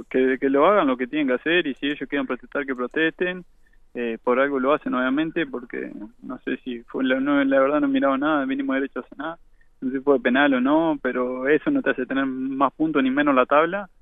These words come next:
porque capaz que te puede un partido sacar, el otro dar, como le ha pasado a ellos, que algún partido le sacan, algunos partidos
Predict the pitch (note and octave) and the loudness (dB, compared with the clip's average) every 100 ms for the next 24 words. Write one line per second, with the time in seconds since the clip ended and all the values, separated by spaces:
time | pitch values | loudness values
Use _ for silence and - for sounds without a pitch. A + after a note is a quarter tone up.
0 | - _ - _ - B2+ A#2+ - C3 B2+ | -20 _ -20 _ -6 -4 -4 -4 -4 -4
1 | B2 B2 B2 B2 A#2+ - C3+ E3 D#3 B2+ | -6 -6 -6 -8 -12 0 2 2 2 0
2 | B2+ D3 B2+ B2 B2 B2+ C#3 C3 B2+ D3 | 2 2 4 4 2 0 0 0 0 -2
3 | C3 B2 D3+ D#3 C3+ C#3 - C3 C#3 D#3+ | -2 0 4 4 4 0 0 2 2 2
4 | E3 _ C3 B2+ C3 C3 B2 - C3 C3 | -2 _ -12 -8 -6 -6 -8 -10 -6 -6
5 | D3+ C#3+ B2+ C3 C#3 B2+ B2+ - C#3 B2+ | -6 -10 -14 -12 -12 -10 -12 -10 -10 -10
6 | - D3+ C#3 C3+ C3+ C3+ C3+ B2+ C#3+ C3 | -4 -2 0 0 -2 -2 -2 -4 -4 -4
7 | B2 | -4